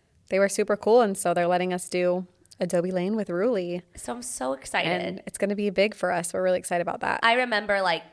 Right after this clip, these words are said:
Speaker 2: three to four years ago, like, working with Ruli on, like, one of their first Mommy Me dresses and, like,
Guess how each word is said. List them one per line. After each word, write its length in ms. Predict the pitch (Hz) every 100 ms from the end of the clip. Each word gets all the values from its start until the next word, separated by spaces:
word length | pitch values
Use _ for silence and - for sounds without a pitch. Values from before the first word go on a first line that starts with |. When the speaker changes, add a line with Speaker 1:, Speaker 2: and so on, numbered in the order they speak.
| _ _ _
Speaker 2:
three 380 | 196 196 180 175
to 80 | 180
four 200 | 185 180
years 280 | 165 180 190
ago, 280 | 180 165 165
like, 260 | 180 - -
working 300 | 190 185 175
with 180 | 175 -
Ruli 320 | 170 170 165
on, 120 | 165
like, 220 | 165 - -
one 180 | 180 180
of 80 |
their 120 | 175 170
first 280 | 170 170
Mommy 260 | 160 156 165
Me 120 | 165
dresses 600 | 160 160 156 170 175 196 -
and, 160 | 185
like, 260 | 170 151